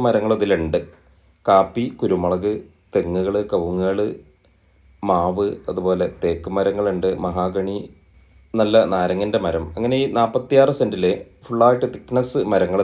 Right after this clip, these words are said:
തന്നെയാണുള്ളത്. നമ്മൾ സ്ഥലത്തിൻ്റെ ഉൾഭാഗത്താണുള്ളത്. ഉള്ളിലൊക്കെ കണ്ടില്ല, നല്ല തേക്ക് മരങ്ങളൊക്കെ ഇതിലുണ്ട്. അപ്പോൾ ഇങ്ങനെയൊക്കെയാണ് നമ്മളെ ഈ സ്ഥലത്തിൻ്റെ ഒരു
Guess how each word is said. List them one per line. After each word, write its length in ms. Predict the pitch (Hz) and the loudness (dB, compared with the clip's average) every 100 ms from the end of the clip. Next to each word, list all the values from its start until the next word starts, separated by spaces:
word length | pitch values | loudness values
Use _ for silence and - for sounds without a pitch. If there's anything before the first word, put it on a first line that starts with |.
| 101 | 2
തന്നെയാണുള്ളത്. 520 | 95 76 67 67 64 - _ _ _ _ _ _ _ _ _ - - _ _ _ _ _ _ _ _ - | 0 -2 -4 -6 -8 -16 _ _ _ _ _ _ _ _ _ -20 -20 _ _ _ _ _ _ _ _ -6
നമ്മൾ 160 | 110 104 117 - | -2 0 0 0
സ്ഥലത്തിൻ്റെ 500 | 101 92 104 104 120 - | -2 0 -4 -2 -4 -2
ഉൾഭാഗത്താണുള്ളത്. 840 | 95 90 98 101 92 73 69 69 82 - - | -2 2 2 2 0 0 -2 -4 -4 -6 -6
ഉള്ളിലൊക്കെ 300 | 104 101 95 | -2 0 -2
കണ്ടില്ല, 200 | 78 82 82 | -2 -2 -2
നല്ല 200 | 92 - 92 | -2 -2 -2
തേക്ക് 240 | 85 90 98 | -2 -2 0
മരങ്ങളൊക്കെ 400 | 98 98 92 90 | 0 0 -2 -4
ഇതിലുണ്ട്. 360 | 78 73 69 - - - - - - - - - _ _ - | -4 -6 -6 -8 -10 -20 -20 -20 -20 -20 -20 -20 _ _ -8
അപ്പോൾ 140 | - 104 | -4 -2
ഇങ്ങനെയൊക്കെയാണ് 380 | 107 117 117 110 | 0 0 0 0
നമ്മളെ 160 | 104 101 | 0 -2
ഈ 20 | |
സ്ഥലത്തിൻ്റെ 460 | - 87 80 92 | 0 -2 -2 -2
ഒരു 80 | 92 | -2